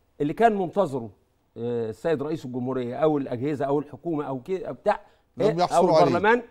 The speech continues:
Speaker 1: ما، ما حصلوش عليه بالتأكيد،
Speaker 2: مم.
Speaker 1: بالتأكيد. وأعتقد،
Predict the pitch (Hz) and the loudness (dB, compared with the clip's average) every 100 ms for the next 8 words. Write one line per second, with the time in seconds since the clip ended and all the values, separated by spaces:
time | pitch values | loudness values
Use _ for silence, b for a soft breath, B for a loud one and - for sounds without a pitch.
0 | 160 190 - 170 165 180 196 151 156 175 | -4 -4 -4 -10 -10 -6 -6 -4 -4 -2
1 | 165 - - 175 104 82 - 120 120 104 | -4 -6 -6 -6 -8 -10 -12 -6 -6 -6
2 | - 120 - b b b - 135 - 170 | -10 -12 -14 b b b -6 -2 0 0
3 | 165 262 254 240 | 2 0 2 0